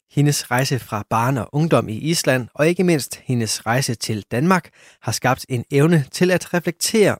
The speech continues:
og kigge begge veje mod det kolde nord og den danske D N A. Og netop den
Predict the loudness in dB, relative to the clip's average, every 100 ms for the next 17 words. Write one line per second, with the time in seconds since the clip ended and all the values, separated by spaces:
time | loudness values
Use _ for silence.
0 | 2 2 2 -2 0 2 2 2 4 4
1 | 4 2 2 2 2 -2 0 2 4 6
2 | 4 2 -2 0 0 -2 -2 -4 -4 -8
3 | -6 -6 -6 -6 -6 -8 -8 _ _ _
4 | _ 2 4 2 0 2 0 _ 0